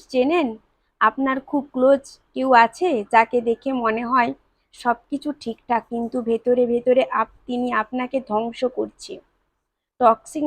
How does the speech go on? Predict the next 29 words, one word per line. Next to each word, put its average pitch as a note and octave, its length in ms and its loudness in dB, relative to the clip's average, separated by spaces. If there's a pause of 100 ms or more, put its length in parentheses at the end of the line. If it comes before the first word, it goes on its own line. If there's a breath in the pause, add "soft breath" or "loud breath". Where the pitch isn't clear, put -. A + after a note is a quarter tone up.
(100)
মানুষের A#3+ 480 0
উপস্থিতি B3+ 640 -6
ধীরে A3 300 -4
ধীরে B3+ 320 -2
আপনার A#3+ 460 -6
জীবনে B3+ 380 -2 (420)
বিষের C4 480 -2
মতো B3 280 0
কাজ G#3+ 300 -4
করে। G#3+ 220 -4
প্রথমে B3+ 500 -4
হয়তো C#4 300 -2 (140)
টের C4+ 220 0
পাবেন A#3 400 4
না, A#3 160 -4 (440 soft breath)
কিন্তু C#4+ 340 0
পরে A#3+ 340 2
একটা B3 340 -2
সময় B3+ 400 -2
মনে A3+ 320 -2
হবে B3+ 260 0 (100)
আপনার A#3+ 380 -2 (420)
চারিপাশটা B3 680 2 (120)
ভারী, A3 340 0
মনটা A3 460 0
ক্লান্ত। A3 460 -2 (160)
হঠাৎ B3+ 460 2
একটা B3 340 0
দিন B3+ 220 -4